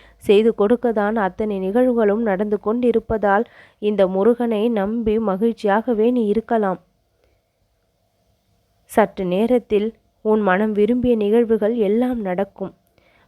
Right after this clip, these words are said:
வெற்றி உன் இல்லம் தேடி வரும். தோல்விகளை அதிகமாக சந்தித்த நீ வெற்றி வேலை தொட்டதன் காரணமாக வெற்றியை இனி அதிக அளவில் சந்திப்பாய்.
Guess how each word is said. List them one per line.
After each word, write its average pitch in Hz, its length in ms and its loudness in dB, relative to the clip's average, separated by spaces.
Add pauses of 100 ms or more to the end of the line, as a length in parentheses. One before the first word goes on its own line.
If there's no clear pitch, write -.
வெற்றி 196 440 0
உன் 220 220 2
இல்லம் 220 360 0
தேடி 233 360 0
வரும். 196 320 0 (280)
தோல்விகளை 196 580 2
அதிகமாக 208 640 -2
சந்தித்த 214 540 -4
நீ 202 200 -2
வெற்றி 196 320 -2
வேலை 233 300 0
தொட்டதன் 220 480 -2
காரணமாக 208 1040 0 (360)
வெற்றியை 226 680 0
இனி 214 240 0
அதிக 202 320 0
அளவில் 233 360 0
சந்திப்பாய். 208 720 -2